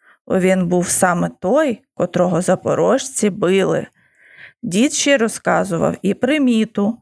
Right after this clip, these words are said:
де гроші. На тім боці Дніпра, якраз навпроти острівка Стрільчого, каже,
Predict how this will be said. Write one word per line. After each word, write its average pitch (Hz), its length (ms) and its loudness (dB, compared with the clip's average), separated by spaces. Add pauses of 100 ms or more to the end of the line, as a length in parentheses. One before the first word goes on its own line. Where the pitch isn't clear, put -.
(280)
де 277 300 2
гроші. 220 520 0 (680)
На 190 160 2
тім 190 260 0
боці 190 380 0
Дніпра, 208 640 0 (160)
якраз 226 540 0
навпроти 196 680 0
острівка 185 680 0
Стрільчого, 226 880 0 (440)
каже, 180 480 -2